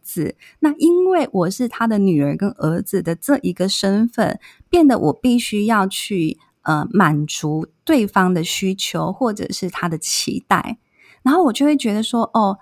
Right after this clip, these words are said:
你又要叫我做什么了？然后你又期待我做什么了？”哦，最常见的年节的反应就是回家，人家都会问你说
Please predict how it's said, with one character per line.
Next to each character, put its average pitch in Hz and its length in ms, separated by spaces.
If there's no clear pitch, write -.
你 185 140
又 226 120
要 254 180
叫 240 240
我 170 140
做 202 180
什 180 200
么 156 160
了？ - 180
然 170 160
后 233 80
你 226 160
又 214 160
期 - 180
待 196 160
我 151 140
做 202 220
什 190 200
么 180 140
了？” - 240
哦， 196 80
最 247 160
常 190 180
见 190 220
的 175 80
年 175 240
节 160 180
的 156 120
反 165 200
应 170 120
就 185 100
是 196 220
回 190 160
家， 220 280
人 190 180
家 214 120
都 208 120
会 208 120
问 208 160
你 175 120
说 165 300